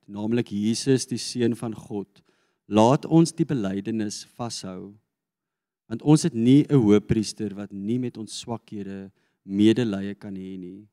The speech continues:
maar een wat in alle opsigte versoek is, net soos ons, maar sonder sonde.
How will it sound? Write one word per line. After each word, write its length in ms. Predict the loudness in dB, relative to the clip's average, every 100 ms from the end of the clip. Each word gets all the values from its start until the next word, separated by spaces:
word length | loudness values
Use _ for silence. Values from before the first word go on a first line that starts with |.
| _ _ _ _
maar 200 | 0 0 2
een 360 | 6 6 6
wat 180 | 2 -4
in 120 | -8 -10
alle 240 | -10 -8
opsigte 640 | -10 -12 -14 -16 -16 -20 -18
versoek 540 | -16 -12 0 0 0
is, 400 | -10 -12 -14 -20 _ _
net 300 | -6 4 4
soos 220 | 4 2 0
ons, 640 | -4 -6 -8 -14 -20 _ _ _ _ _ _
maar 200 | -4 -2
sonder 360 | 2 4 4 2
sonde. 720 | 2 4 4 2 -2 -8